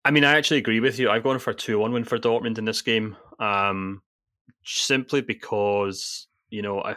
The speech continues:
I, I am expecting some sort of a kind of reaction from what happened last weekend.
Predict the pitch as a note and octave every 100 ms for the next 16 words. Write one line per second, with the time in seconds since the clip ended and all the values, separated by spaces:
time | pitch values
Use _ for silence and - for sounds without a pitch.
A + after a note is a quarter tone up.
0 | - - G#2 G#2 G#2+ A2 - - G#2+ -
1 | F#2+ - - G2+ G2 G2 - G2+ F2+ F#2
2 | F#2 F#2+ F#2 F#2 F2+ F#2+ - G2+ F#2 -
3 | F#2+ F2+ F2 F2 F2+ _ _ _ G#2 F#2+
4 | G2 F2+ - E2+ F2+ F#2 - G2 - G2
5 | F#2+ F#2+